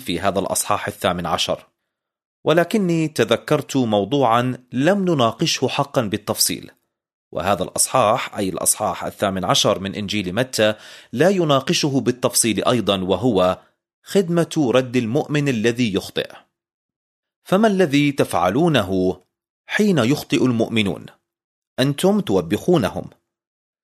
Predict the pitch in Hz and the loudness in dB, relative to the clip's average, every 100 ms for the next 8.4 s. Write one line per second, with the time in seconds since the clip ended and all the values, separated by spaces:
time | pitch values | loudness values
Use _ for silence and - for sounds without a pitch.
0 | _ 135 202 208 160 127 127 127 - 87 | _ 0 2 2 2 2 2 0 0 0
1 | 92 160 143 90 95 90 90 - 185 117 | 2 2 2 0 0 -2 -4 -2 0 2
2 | 90 90 95 117 104 151 185 165 92 95 | 0 0 0 -2 0 2 2 2 2 2
3 | 87 - 98 170 151 123 110 110 - 113 | 0 0 2 4 4 2 2 0 0 0
4 | 104 95 - 98 80 73 - - _ _ | 0 -2 -4 -6 -8 -10 -10 -14 _ _
5 | _ _ _ 135 143 147 151 127 127 - | _ _ _ -4 -2 0 -2 0 -2 0
6 | 107 95 92 156 156 135 135 127 120 - | 0 -2 -2 0 2 2 2 0 -2 -2
7 | 156 127 117 113 113 98 120 107 98 95 | 0 2 2 0 -2 -4 -2 0 0 0
8 | 113 147 117 85 | 0 2 0 -2